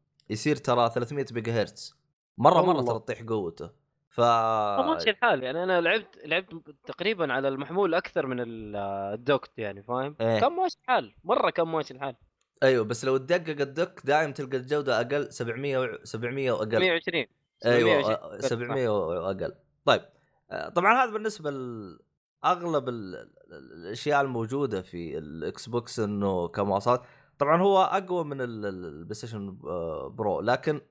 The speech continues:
Speaker 2: برو، إيه.
Speaker 1: آه، دائمًا يجيك أحد يسأل يقول: "طيب الفرق هل هو بيفرق؟" شوف، ك-، ك-،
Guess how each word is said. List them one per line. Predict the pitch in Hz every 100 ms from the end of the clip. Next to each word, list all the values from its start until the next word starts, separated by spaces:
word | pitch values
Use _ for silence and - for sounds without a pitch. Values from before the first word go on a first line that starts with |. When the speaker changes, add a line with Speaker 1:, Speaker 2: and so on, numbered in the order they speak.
| -
Speaker 2:
برو، | 113 -
إيه. | 104 - - _ _ _ 123
Speaker 1:
آه، | 127 127 127 127 120 110 - _ _ _ -
دائمًا | 156 247 262 247
يجيك | 226 214 220 220
أحد | 202 185 185
يسأل | 180 170
يقول: | 151 143 143
"طيب | 139 135 135 127 113 - -
الفرق | 95 107 143 135 104
هل | 110 123
هو | 135 110
بيفرق؟" | 117 123 120 117 -
شوف، | 135 - -
ك-، | -
ك-، | _ -